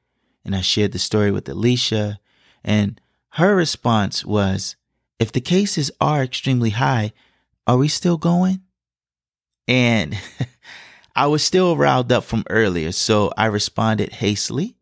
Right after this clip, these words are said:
and said that I'm going to Atlanta no matter what. And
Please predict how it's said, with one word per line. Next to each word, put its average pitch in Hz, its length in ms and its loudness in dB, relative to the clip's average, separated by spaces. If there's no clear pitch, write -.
and 110 400 2
said 107 400 0
that 104 320 -4
I'm 156 220 2
going 113 320 4
to 104 200 0
Atlanta 101 580 -2
no 110 140 2
matter 98 240 0
what. 98 540 -2
And 185 480 2